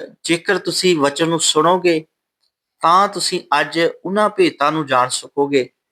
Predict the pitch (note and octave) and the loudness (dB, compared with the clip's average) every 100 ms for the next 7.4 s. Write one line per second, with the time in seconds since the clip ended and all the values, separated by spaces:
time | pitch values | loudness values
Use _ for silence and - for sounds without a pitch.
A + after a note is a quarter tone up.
0 | _ _ _ - A#2 D3+ G3 G3+ F3 E3 | _ _ _ -12 0 2 2 2 2 2
1 | F3+ F3+ F#3 - A#3+ A3+ - E3+ D#3+ - | 0 -2 -4 0 0 0 0 -2 -4 -4
2 | D3+ D3 D#3 D3+ - D#3 - C3+ D3 D3+ | 2 2 2 -4 -8 -8 -2 -2 0 0
3 | D3 _ _ _ _ - D#3+ E3+ F3 F#3+ | -4 _ _ _ _ -4 0 4 4 4
4 | - G#3+ G3 F#3+ E3 D#3 D#3+ D#3 - G#3 | 2 0 2 0 4 4 4 0 0 0
5 | G#3 A3 G3 - C3 B2+ A#2+ B2+ B2 G#2 | 0 -2 -2 -2 0 0 0 -4 -6 -10
6 | - _ _ _ - A#2+ A#2+ C3 - B2+ | -20 _ _ _ -2 2 2 0 -8 -12
7 | - A2 - | -10 -8 -10